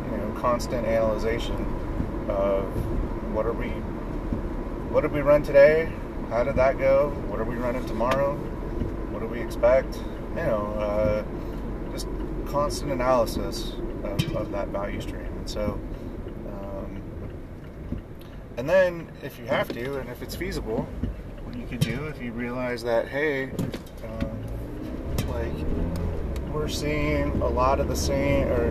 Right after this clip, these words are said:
you know, we need to up our capacity, um, but, uh, we're not able to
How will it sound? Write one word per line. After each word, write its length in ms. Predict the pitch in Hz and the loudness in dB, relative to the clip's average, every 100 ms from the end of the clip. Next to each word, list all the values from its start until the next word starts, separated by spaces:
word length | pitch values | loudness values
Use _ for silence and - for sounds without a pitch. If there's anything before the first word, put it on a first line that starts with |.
| - | 4
you 80 | - | 4
know, 180 | - - - - - - - - - - - - | 4 4 2 2 2 2 2 2 2 2 2 4
we 120 | 147 | 4
need 160 | 151 | 4
to 120 | 143 - | 6 10
up 200 | 143 139 | 10 8
our 120 | 131 | 4
capacity, 760 | 117 113 185 - - - - | 4 4 4 4 2 0 2
um, 1700 | - - - - - - - - - - - - - - 117 113 107 - | 2 2 2 2 2 2 2 2 2 2 2 0 0 2 4 4 2 4
but, 220 | 120 113 - | 4 6 4
uh, 540 | 123 120 120 120 113 110 - - - - - - - - - - | 6 8 8 8 6 4 2 2 2 0 0 0 0 0 0 2
we're 160 | 120 | 4
not 220 | 120 127 | 4 4
able 400 | 113 - - 123 | 2 0 2 2
to 800 | - - 117 123 120 120 117 113 | 0 0 0 0 2 2 2 2